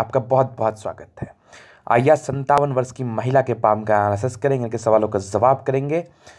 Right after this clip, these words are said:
तो सर्वप्रथम इनके सवालों को सुनेंगे, फिर एक एक करके इनके सवालों का उत्तर करेंगे। उससे पहले अगर आप लोगों ने अभी तक हमारे चैनल को सब्सक्राइब नहीं किया है तो कृपया करके चैनल को सब्सक्राइब कर ले, बेल आइकन को प्रेस कर दे ताकि लेटेस्ट नोटिफिकेशन आपको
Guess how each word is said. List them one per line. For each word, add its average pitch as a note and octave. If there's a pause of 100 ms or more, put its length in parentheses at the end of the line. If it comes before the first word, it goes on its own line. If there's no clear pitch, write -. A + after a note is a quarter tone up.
(300)
तो A#2
सर्वप्रथम C3
इनके A#2+
सवालों A2
को G#2
सुनेंगे, C#3+
फिर C#3+
एक B2+
एक A2+
करके G#2+
इनके G#2
सवालों G2
का B2+
उत्तर A#2+
करेंगे। - (600)
उससे C3+
पहले F#2 (920)
अगर A2+
आप C#3
लोगों B2+
ने B2
अभी A#2
तक A#2
हमारे A2
चैनल G#2
को G#2+
सब्सक्राइब F#2+
नहीं G2+
किया C#3+
है E3 (380)
तो B2+
कृपया C#3
करके C3
चैनल A#2
को A2+
सब्सक्राइब B2+
कर C#3+
ले, D3
बेल A#2
आइकन A2+
को G#2
प्रेस B2+
कर C3
दे C3+
ताकि C3
लेटेस्ट A#2
नोटिफिकेशन G#2
आपको -